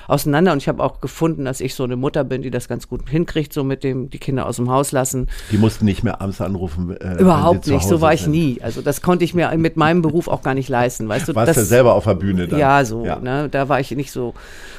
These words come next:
Speaker 1: Ähm, die sind ja auch schon früh ausgezogen mit achtzehn. Aber jetzt ist so noch mal so denn das Stadium, Stadium eingetreten, wo es wirklich auch, wo ich so respektieren muss, dass die echt, äh, ihr ganz eigenes Legen-,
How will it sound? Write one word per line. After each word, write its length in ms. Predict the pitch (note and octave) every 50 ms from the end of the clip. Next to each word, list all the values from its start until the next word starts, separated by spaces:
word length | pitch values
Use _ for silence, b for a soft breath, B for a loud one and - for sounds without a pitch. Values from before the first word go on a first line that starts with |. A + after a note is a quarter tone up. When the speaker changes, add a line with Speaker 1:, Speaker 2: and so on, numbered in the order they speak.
| B B B
Speaker 1:
Ähm, 500 | - D#3 D3+ D3 D3 C#3+ C#3+ C#3 C#3 - - - - - - -
die 100 | C#3+ D3
sind 140 | D#3+ F3+ F3
ja 80 | E3+ -
auch 80 | D#3
schon 180 | - - D#3+ C#3+
früh 200 | - - F3 D#3+
ausgezogen 560 | - D3+ F3+ - - F3+ - - F3+ D#3 D3+ D3+
mit 120 | C#3 -
achtzehn. 480 | - D#3 - - - - D#3 D3+ D3+ D3+ B B B B B B B B B B B - - - - -
Aber 240 | F#3 F3 F3+ F3
jetzt 280 | F3+ E3 F#3 G3+ - -
ist 180 | - G#3 - -
so 100 | G3+ G3
noch 140 | G3 F3+
mal 180 | E3+ F#3+ F3+ F3
so 120 | D#3+ F3
denn 320 | E3 F3 E3 E3 E3 D#3 - -
das 160 | - E3+ D#3+ -
Stadium, 720 | - E3+ D#3+ E3 D#3+ D#3+ D#3+ D#3 D#3 D#3 D3+ D3+ - - - - -
Stadium 480 | - - - D3+ D#3+ E3+ E3 D#3+ C#3 -
eingetreten, 720 | - D#3 E3 D#3 D#3+ D#3 - E3 D#3 D#3 D3+ D3+ D3 C3+
wo 440 | D3+ D3+ D3 C#3+ D3 D3 - - - - - -
es 140 | - - E3+
wirklich 320 | E3+ - D#3+ D3+ - -
auch, 180 | D3+ C#3+ - -
wo 80 | - D#3+
ich 100 | C#3 -
so 240 | - D#3+ D3+ C#3+ C#3 - C#3
respektieren 600 | D#3 E3 D#3 - G3 - - - - E3+ D#3+ E3+
muss, 180 | D#3 D3+ D3+ -
dass 160 | D3+ D3 -
die 320 | - D3+ C#3+ C#3+ C3+ - - -
echt, 440 | - D#3 D#3+ D#3 - - - - - - - - - - - - - - -
äh, 360 | D3+ D3 D3 C#3 C#3 C#3+ - - -
ihr 200 | D#3 D3+ - - -
ganz 260 | - D#3 F3 F3 -
eigenes 400 | - - C#3+ D3+ D3 C3 A#2+ -
Legen-, 320 | - A2+ A2 G#2 A2+ -